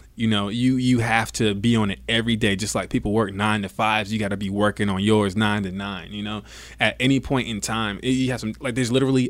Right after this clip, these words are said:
always something you can be doing. You can always learn. That's another thing.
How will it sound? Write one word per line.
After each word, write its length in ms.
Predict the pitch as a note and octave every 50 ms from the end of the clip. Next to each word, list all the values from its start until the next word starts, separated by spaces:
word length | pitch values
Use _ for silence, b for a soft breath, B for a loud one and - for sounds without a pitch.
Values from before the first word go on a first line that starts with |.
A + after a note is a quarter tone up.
| - - -
always 420 | A#2 A#2+ A#2+ A#2+ A#2 A2+ G#2+ G2
something 240 | - B2+ A2+ A2 G#2+
you 60 | G2+ G2+
can 120 | - G2+
be 100 | G2 F#2+
doing. 240 | F#2 G2 F2+ F2 F#2
You 120 | G2+ G2+
can 160 | - - G#2+ G#2
always 560 | - A2+ A#2+ B2 B2 A#2+ A#2 A2+ G#2+ G2+ G2
learn. 360 | G#2+ G#2+ G2+ F#2+ F2 E2 F2 B B B B -
That's 160 | C#3 B2+ -
another 280 | B2+ A#2+ A#2 G#2+ G#2+ G2
thing. 300 | - G2+ F#2+ F2+ F2